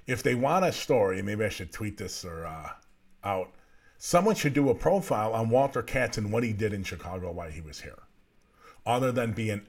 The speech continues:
epic, unprecedented, unbelievable failure. That's, in my view, what he was. I am very, I was very close, still am, on everything that gets done on police accountability. I don't have, I can't come up with a single thing he achieved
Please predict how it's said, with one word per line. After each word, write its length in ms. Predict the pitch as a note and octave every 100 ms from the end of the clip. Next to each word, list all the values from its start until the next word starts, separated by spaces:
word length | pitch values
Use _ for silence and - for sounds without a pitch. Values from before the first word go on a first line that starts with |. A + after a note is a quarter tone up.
| -
epic, 540 | G2+ - G#2+ - - - - -
unprecedented, 880 | G2 F#2+ G2+ F#2 - F#2 F2 E2 F2 -
unbelievable 840 | G#2+ G#2 G2+ G2 F2 C#2+ E2 D#2+ - _
failure. 800 | - - - E2+ D2+ D2+ G#1 - - _ _ _ _ _ _
That's, 280 | G#2 A2 -
in 160 | A2 G#2
my 220 | B2 C3+
view, 180 | A#2 A2
what 180 | G2+ G2+
he 120 | G2+
was. 340 | A2+ G2 E2+ -
I 140 | G#2+
am 260 | A2+ G#2+ G2
very, 280 | G#2+ C3 G#2+
I 60 |
was 140 | G2+ F#2+
very 380 | D3 B2+ A2 - -
close, 240 | - G2 -
still 260 | - C#3+
am, 160 | G2+ F2+ - - -
on 100 | A2
everything 360 | C3 C#3 B2+ A#2+
that 180 | G#2+
gets 220 | - G#2+ -
done 160 | A2+
on 100 | G2+
police 240 | F2 G#2+ G2+
accountability. 800 | - F#2 F2+ G#2 A2 A2 A2+ - - -
I 140 | A2+ C3
don't 120 | B2
have, 280 | A2+ G#2+ G2+
I 80 | A2
can't 260 | - C#3 C3
come 80 |
up 120 | C3 A2+
with 100 | G2
a 20 |
single 380 | - B2 A#2+ F#2+
thing 240 | G#2+ G2
he 160 | G2 F#2
achieved 560 | D#2 E2 C#2 - -